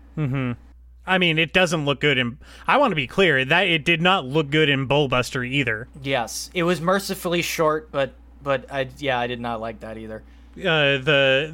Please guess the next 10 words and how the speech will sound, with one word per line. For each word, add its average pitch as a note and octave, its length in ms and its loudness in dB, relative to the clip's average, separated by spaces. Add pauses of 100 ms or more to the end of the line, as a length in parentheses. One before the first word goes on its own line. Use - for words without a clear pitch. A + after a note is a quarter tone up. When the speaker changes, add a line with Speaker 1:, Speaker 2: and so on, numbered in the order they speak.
Speaker 1:
the B2+ 300 0
th-, - 140 -20 (260)
giant D#3 560 0
three D#3 240 0
D C#3 140 2
mole C3+ 260 2
rats B2 300 2
were C3 80 0
particularly A#2+ 580 -2
bad. A2+ 440 -4